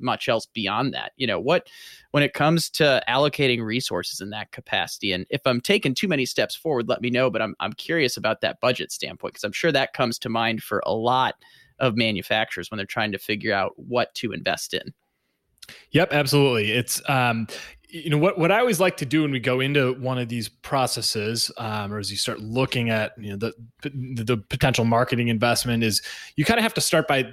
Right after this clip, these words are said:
Speaker 2: looking at what resources you have internally,
Speaker 1: Mm-hmm.
Speaker 2: um, because, you know, there are times where we'll engage with a company who they, they've got nobody in terms of marketing staff. You know, they might be a twenty-five million dollar manufacturer, but they don't have a single person on staff in the marketing department. It's more common that
Speaker 1: Mm-hmm.
Speaker 2: there might be one or two.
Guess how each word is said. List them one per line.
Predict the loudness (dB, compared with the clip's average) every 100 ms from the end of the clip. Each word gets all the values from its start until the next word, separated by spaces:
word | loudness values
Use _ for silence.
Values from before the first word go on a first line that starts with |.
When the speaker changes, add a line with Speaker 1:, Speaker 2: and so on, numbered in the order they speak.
| -2
Speaker 2:
looking | 0 2 2
at |
what | 2 4
resources | 4 4 2 2 -2
you | 0
have | 0
internally, | 0 -4 -4 -2 -2 -4 -8 -12 -20 -4
Speaker 1:
Mm-hmm. | 2 6 6
Speaker 2:
um, | 6 4 -4 -8 -20 -20 _ _
because, | 0 6 6 6 2 -6 _ _
you | 4
know, | 6
there | 6
are | 6
times | 4 2 4
where | 6
we'll | 6 6
engage | 4 2 2
with | -4
a |
company | -4 -6 -4 -6 -4
who | -2 -4 -6 _ 0
they, | 2
they've | 4 4
got | 4 4
nobody | 4 4 4 2 0 -2
in | -2
terms | -4
of | -4
marketing | -4 -6 -6 -8
staff. | -8 -6 -10 -12 -12
You | -8
know, | 0
they | 2
might | 2 0
be | 2 2
a | 4 2 0 -6 _
twenty-five | -2 0 2 2
million | 2 2
dollar | 4 2
manufacturer, | 2 -2 2 2 2 2 0
but | 0 -4 0
they | 2
don't | 2
have | 0
a |
single | -2 -2 -4 -6 _
person | 0 0 2 -2 -4 -10
on | -10
staff | -8 -4 -4 -6
in | -10
the |
marketing | -6 -6 -6 -12
department. | -10 -10 -8 -8
It's | 2
more | 2
common | 4 4 6 6
that | 4
Speaker 1:
Mm-hmm. |
Speaker 2:
there | 2
might | 0 0
be | -2
one | 0 0
or | -2
two. | -4 -2 0